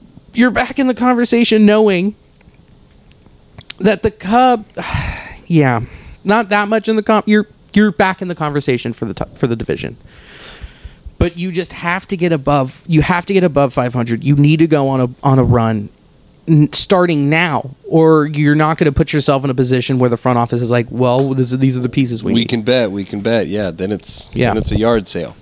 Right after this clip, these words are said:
Speaker 1: Sure. I mean, it doesn't also, I mean, what will be interesting, too, is Trevor's story on the I L. How much is his value going to be worth once he comes off, and if he stays off, and if he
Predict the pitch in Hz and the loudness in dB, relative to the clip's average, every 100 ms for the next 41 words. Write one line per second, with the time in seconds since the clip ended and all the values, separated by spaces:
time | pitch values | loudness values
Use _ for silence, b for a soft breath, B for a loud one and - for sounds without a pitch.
0 | - - 196 127 - - - 180 180 185 | -10 0 0 0 -8 -18 0 4 4 4
1 | 208 208 170 190 175 151 151 170 175 175 | 2 0 0 0 0 0 0 0 0 0
2 | 170 _ - 160 175 - 170 175 190 247 | -2 _ 0 4 4 4 2 4 0 0
3 | 208 220 - 151 196 190 - 151 143 - | -2 -2 -2 -2 0 0 0 -2 -2 2
4 | 165 202 151 135 113 131 139 147 147 180 | 4 4 4 2 2 0 2 0 0 0
5 | 220 190 160 185 180 135 143 160 151 147 | -2 -2 -2 2 2 2 0 0 -4 -4
6 | 147 127 127 117 B B B - 139 175 | -2 -2 -2 -4 B B B -2 2 4
7 | 147 127 - - 147 175 - 175 143 143 | 4 0 -8 -4 0 0 0 -4 0 2
8 | 127 123 117 113 - B B B B 185 | 2 2 2 0 -4 B B B B 0
9 | 185 170 147 - 135 123 123 120 117 - | 0 -2 -4 0 2 2 2 0 -2 -10
10 | - 139 135 127 - 151 139 131 127 123 | -2 2 2 2 -2 -2 2 2 0 0
11 | 127 | -2